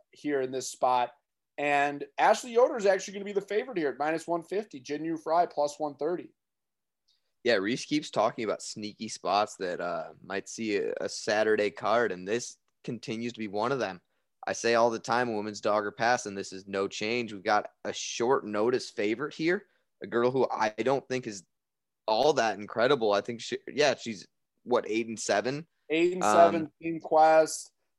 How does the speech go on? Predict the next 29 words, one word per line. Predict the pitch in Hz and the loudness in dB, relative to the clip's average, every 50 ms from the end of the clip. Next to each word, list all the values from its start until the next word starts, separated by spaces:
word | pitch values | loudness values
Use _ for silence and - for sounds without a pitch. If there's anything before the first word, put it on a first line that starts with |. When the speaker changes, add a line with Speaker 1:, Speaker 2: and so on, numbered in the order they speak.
| _ _ - | _ _ -6
Speaker 1:
and | 143 147 147 147 151 | -2 0 0 2 4
I | |
Speaker 2:
tends | 151 135 151 160 151 | 4 4 4 4 2
to | 175 | 4
Speaker 1:
believe | 170 151 135 123 | 6 6 6 6
Speaker 2:
rely | 117 113 120 127 135 143 | 6 6 6 6 6 6
on | 147 147 | 4 4
her | 175 127 107 | 2 0 0
length, | 98 90 98 98 110 131 160 196 - - _ _ _ _ _ _ _ _ _ - - | 0 -2 -2 0 0 0 0 -2 -6 -10 _ _ _ _ _ _ _ _ _ -4 -2
like, | 110 98 - - - _ _ _ | -2 -2 -2 -6 -20 _ _ _
isn't | - 135 143 156 170 139 | -4 -2 0 0 0 2
very | 135 147 147 139 131 | 4 6 6 6 4
skilled | 123 - - - - 110 113 120 131 143 147 | 2 -2 -6 -6 -2 2 2 4 4 4 4
anywhere. | 143 135 143 160 165 165 175 170 170 185 226 262 _ _ _ _ _ _ _ _ _ _ _ - | 2 2 2 2 2 2 2 2 2 0 -2 -6 _ _ _ _ _ _ _ _ _ _ _ -14
Speaker 1:
She | - 202 190 | -12 -10 -10
struggled | - - - - - 202 196 202 208 214 208 190 180 | -8 -8 -8 0 6 8 8 8 8 6 6 6 6
in | 175 165 165 | 2 2 0
the, | 160 160 156 156 | 0 2 4 6
uh, | 147 143 139 135 131 127 127 127 - - 151 | 8 8 8 8 8 6 4 0 -2 -6 -8
she | - 185 185 | -2 0 2
was | 175 180 | 4 4
on | 185 170 170 | 2 4 4
The | 165 | 4
Ultimate | 165 165 165 160 147 131 - | 4 4 2 -4 -10 -8 0
Fighter | - 165 165 165 185 185 190 190 | 4 6 6 6 6 4 2 2
and | 185 175 | 2 -2
struggled, | - - 196 185 190 190 202 196 208 196 185 | -2 2 4 4 4 4 2 2 2 2 0
and | 165 160 170 | 0 2 2
then | 170 175 170 160 | 2 2 0 -2